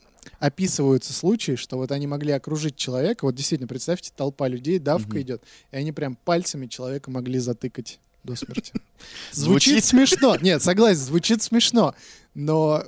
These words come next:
Speaker 1: прикиньте.
Speaker 2: <gasps> Слушай, так они, получается, ну вот конкретно вот этот клан, очень шарили за медицину, и вот эти все точки, они на-, ну,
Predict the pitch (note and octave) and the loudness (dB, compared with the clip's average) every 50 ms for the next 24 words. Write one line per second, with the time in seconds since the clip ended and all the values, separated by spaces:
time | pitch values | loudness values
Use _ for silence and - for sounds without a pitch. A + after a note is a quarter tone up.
0 | - - _ C#3 C#3 C3+ - D3+ F#3 A#3 - - D3+ C3 - _ - - A#2+ C3 | -10 -8 _ -4 -4 -2 -2 -2 0 0 0 0 -2 -4 -4 _ -12 -6 -4 -4
1 | D#3+ D3 - A#2+ G2+ - A2 - G#2+ A2 C#3+ E3 - C3+ C3 A#2 - - C3 C3+ | -2 -2 -2 -4 -6 -8 -2 0 0 0 0 -2 -2 -2 -2 -2 0 2 4 4
2 | C#3+ C3+ - - - B2+ A2+ A2 G#2+ G2 - - - B2 G#2 G2+ - - A2+ G2+ | 4 2 0 0 2 4 4 4 4 2 2 0 0 0 0 0 0 -2 -2 0
3 | A#2 G#2+ - A2 G#2+ A2+ A2 A#2 G#2 - G2 - - - G#2 G#2+ A#2 B2+ C3+ - | 0 -2 -2 2 2 2 2 2 -2 -2 -6 -8 -6 -2 0 2 2 2 0 -2
4 | - A2+ A2+ B2 B2+ B2+ - A#2+ G#2 - - A2+ A2 A2+ A2+ A2 G2+ F#2+ G2 G2+ | -2 0 2 2 2 2 0 -2 -2 0 2 4 4 4 4 0 -2 -2 -2 -2
5 | G2 G2 G2 F#2 G2+ - - - C#3 D#3 F3 E3+ C3 A2 - - - G#2 G#2 G2+ | 0 0 0 -2 -2 -2 0 0 2 2 2 2 0 0 -2 -2 -2 -2 0 0
6 | - A2+ - - A2+ - - G#2+ - - A2+ A#2+ - - - G#2 G2 G2+ G2+ G2 | 0 -2 -2 -2 -6 -4 -4 -6 0 2 0 0 0 -2 -4 -4 -4 -2 -2 -2
7 | G2 F#2+ G#2 C3 A#2 F2+ | -2 -2 -2 -2 -2 -2